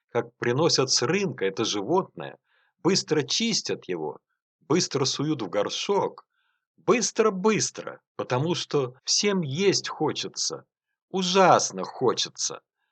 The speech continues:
Из кухни несётся запах рыбного жаркого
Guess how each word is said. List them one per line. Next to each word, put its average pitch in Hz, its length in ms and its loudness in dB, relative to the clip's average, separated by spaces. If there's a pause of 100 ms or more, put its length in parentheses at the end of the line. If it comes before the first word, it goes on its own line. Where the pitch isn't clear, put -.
(340)
Из 117 200 -2
кухни 185 360 -2
несётся 127 580 -2
запах 110 480 0
рыбного 110 480 -4
жаркого 98 720 0